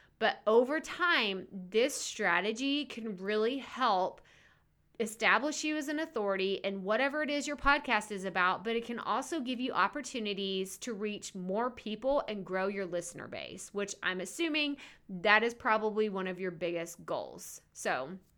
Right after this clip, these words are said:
it's also a good thing if you're wanting to collaborate with someone else in the future, but don't ever take advantage of someone. Like, I'm, I, I cannot stress that enough. I want you to build genuine relationships with people and offer them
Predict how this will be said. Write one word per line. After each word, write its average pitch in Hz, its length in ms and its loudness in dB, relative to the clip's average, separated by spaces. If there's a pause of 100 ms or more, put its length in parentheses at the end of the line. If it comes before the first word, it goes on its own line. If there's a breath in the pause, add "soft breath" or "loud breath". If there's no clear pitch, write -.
(340)
it's 254 200 -8
also 254 340 2
a 311 80 0
good 220 240 -4
thing 285 300 -4 (340 loud breath)
if 233 160 2
you're 269 140 2
wanting 220 320 0
to 254 160 -2
collaborate 233 840 0
with 254 200 -4
someone 226 280 -2
else 233 220 -2
in 240 80 -6
the 226 80 -2
future, 262 600 -4 (320 loud breath)
but 233 180 2
don't 269 300 2 (100)
ever 208 260 4
take 208 220 -2
advantage 165 480 -6
of - 100 -10
someone. 101 480 -12
Like, 175 220 -10
I'm, 196 280 -2 (180)
I, 202 340 4
I 214 80 0
cannot 262 420 4
stress 202 260 0
that 180 180 -2
enough. 175 340 -6
I 208 100 4
want 208 320 -2
you 294 120 -2
to 269 100 -2
build 202 420 2 (440 soft breath)
genuine 262 640 0
relationships 185 720 -2
with 180 100 -4
people 175 600 -2
and 214 180 -4
offer 214 320 2
them 202 300 -4